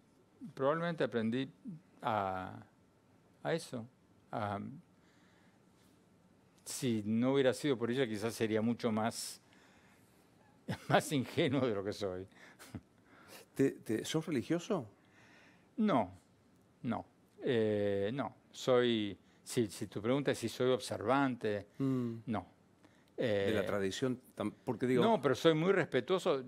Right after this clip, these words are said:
Speaker 1: O sea, yo soy judío, voy a la sinagoga dos, tres veces al año, a las fiestas. Soy muy respetuoso de, de mis amigos que, que son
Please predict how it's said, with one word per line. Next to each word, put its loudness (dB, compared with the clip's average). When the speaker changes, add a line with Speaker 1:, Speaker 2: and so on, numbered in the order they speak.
Speaker 1:
O -2
sea, 0
yo -2
soy -4
judío, 0
voy 2
a 0
la -4
sinagoga 0
dos, -6
tres -6
veces -10
al -4
año, -2
a -6
las -10
fiestas. -4
Soy -4
muy 4
respetuoso 0
de, -6
de -4
mis -4
amigos 2
que, -8
que -10
son -2